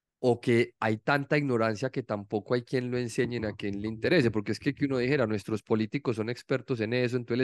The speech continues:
les interesa". Tenemos un montón de burros al poder que tampoco saben de eso.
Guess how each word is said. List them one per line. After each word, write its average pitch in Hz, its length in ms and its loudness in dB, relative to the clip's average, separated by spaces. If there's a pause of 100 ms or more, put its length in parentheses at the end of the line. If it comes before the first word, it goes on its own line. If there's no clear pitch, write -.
les - 80 -2
interesa". 107 460 -2 (260)
Tenemos 92 320 -6
un 131 80 0
montón 127 380 0
de 127 100 2
burros 127 420 4
al 107 140 0
poder 101 300 -2
que - 100 -6
tampoco 104 400 -4
saben 143 240 0
de 185 100 2
eso. - 140 -2